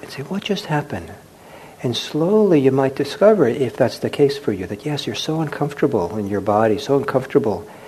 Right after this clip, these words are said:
here. And then you start, then, and once you start recognizing that or get a hint of that, maybe you already have that hint,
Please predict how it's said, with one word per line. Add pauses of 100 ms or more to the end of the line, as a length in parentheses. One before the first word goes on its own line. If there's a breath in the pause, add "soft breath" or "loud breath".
(140)
here. (500 loud breath)
And
then
you
start,
then,
and
once
you
start
recognizing
that
or
get
a
hint
of
that,
maybe
you
already
have
that
hint,